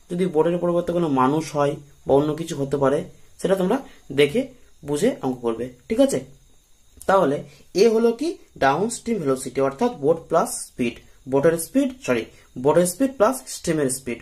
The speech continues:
বোট প্লাস স্ট্রিম। এবং বি কি? বি হচ্ছে আপস্ট্রিম velocity, এটা হলো বোট মাইনাস স্ট্রিম, অর্থাৎ বোটের গতিবেগ মাইনাস, আহ, স্রোতের গতিবেগ, ঠিক আছে? এটা হলো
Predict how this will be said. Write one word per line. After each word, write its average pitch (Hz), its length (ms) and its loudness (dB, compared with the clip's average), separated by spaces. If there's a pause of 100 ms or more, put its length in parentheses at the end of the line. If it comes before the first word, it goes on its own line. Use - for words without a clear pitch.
বোট 135 220 4 (120)
প্লাস 208 180 2 (100)
স্ট্রিম। 120 480 -2 (560)
এবং 165 340 2 (240)
বি 180 240 -2 (100)
কি? 277 300 2 (200)
বি 160 260 -4
হচ্ছে 156 460 -2 (240)
আপস্ট্রিম - 1200 -2 (240)
velocity, 131 600 0 (160)
এটা 151 240 2
হলো 135 340 0 (220)
বোট 160 480 0 (320)
মাইনাস 131 560 0 (140)
স্ট্রিম, 127 340 0 (220)
অর্থাৎ 127 380 0 (320)
বোটের 151 420 0
গতিবেগ 214 440 2 (280)
মাইনাস, 131 460 2 (580)
আহ, 127 280 2
স্রোতের 127 320 0
গতিবেগ, 120 380 -2 (680)
ঠিক 254 120 6
আছে? 139 240 2 (360)
এটা 131 220 -2
হলো 143 320 -2